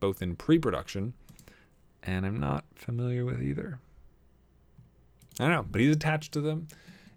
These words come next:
and I, I don't know, you know, I, with so many people being involved in this endless, uh,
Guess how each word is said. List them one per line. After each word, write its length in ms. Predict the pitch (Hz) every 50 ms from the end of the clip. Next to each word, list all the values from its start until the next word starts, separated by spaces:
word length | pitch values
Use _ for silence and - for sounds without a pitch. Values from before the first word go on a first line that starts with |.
| _ - -
and 580 | 117 117 113 117 117 110 113 110 110 107 - - - - - - _ _ - - - - - - - - - - - - -
I, 160 | - - - 127 - -
I 140 | - 170 180
don't 80 | 160
know, 240 | 135 117 104 101 104 -
you 160 | - 151 151
know, 300 | 143 139 139 139 131 123 -
I, 140 | 131 - - - - - - - - - - - - - - - _ - - - - - - - _ - - - - - - - - - - - - - - - - - -
with 220 | - 135 139 139 -
so 300 | - - - 175 170 175
many 200 | 180 170 156 143
people 340 | 127 127 123 - 113 101
being 540 | 95 101 101 110 107 104 104 104 104 101 101 -
involved 600 | - 107 101 95 107 107 113 113 110 107 98 -
in 220 | - - 98 98 98
this 340 | 98 95 95 92 - - - - _ _ _ _ _ _ - - _ _ _ _ _ _ _ _ -
endless, 920 | - 113 117 120 117 110 107 101 98 - - - - - - - - - - - - - - -
uh, 460 | 95 95 92 92 87 85 85 90 90